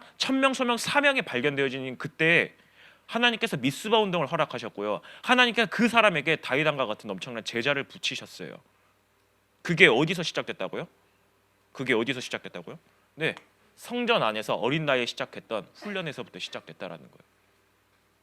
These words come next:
자, 그렇다면 여러분들, 여러분들은 훈련을 어떤 마음으로 가실 거예요? 여러분들은 어떤 마음으로 가세요? 제가, 어, 요 근래 들어가지고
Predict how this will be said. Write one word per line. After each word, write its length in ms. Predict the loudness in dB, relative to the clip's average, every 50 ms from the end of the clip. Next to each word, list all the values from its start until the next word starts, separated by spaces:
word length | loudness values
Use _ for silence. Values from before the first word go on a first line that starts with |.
| _ _ _ _ _ _ _ _ _ _ _ _ _ _ _ _ 0
자, 200 | 2 2 2 2 0 -8 -20 -10 -2
그렇다면 840 | 4 8 10 10 10 8 6 2 2 4 6 6 6 6 4 2 -2 -10 _ _ _ _ _ _ _ _ _ 2
여러분들, 640 | 4 6 6 6 4 4 2 2 2 0 0 -2 -2
여러분들은 500 | 2 4 6 6 4 4 2 0 0 0
훈련을 440 | 0 0 0 0 2 2 2 2 2 2
어떤 360 | 0 0 2 4 4 4 6
마음으로 280 | 6 4 4 4 2 0
가실 220 | -2 -2 -4 -6
거예요? 200 | -10 -10 -12 -12 -14 -18 -20 _ _ _ _ -20 -20 _ _ _ _ _ _ _ _ _ _ _ _ _ _ -20 -20 _ _ _ -20 -20 _ _ _ _ _ _ _ _ _ -20 -20 _ _ _ _ _ -20 -20 _ _ _ _ _ _ _ _ -20 -20 _ _ _ _ _ 0
여러분들은 400 | 2 2 2 2 2 0 0 0
어떤 240 | 0 0 -2 -2 0
마음으로 260 | 0 0 0 0 -4
가세요? 320 | -8 -10 -12 -14 -16 -16 -18 _ _ _ _ _ _ _ _ _ _ _ _ _ _ -4
제가, 520 | -2 2 6 10 10 12 12 10 8 2 -8 _ _ _ _ _ -2
어, 220 | 2 4 4 4 4
요 120 | 4 2
근래 280 | 2 2 4 4 4 4
들어가지고 640 | 4 4 4 4 4 2 0 -4 -8 -6 -6 -6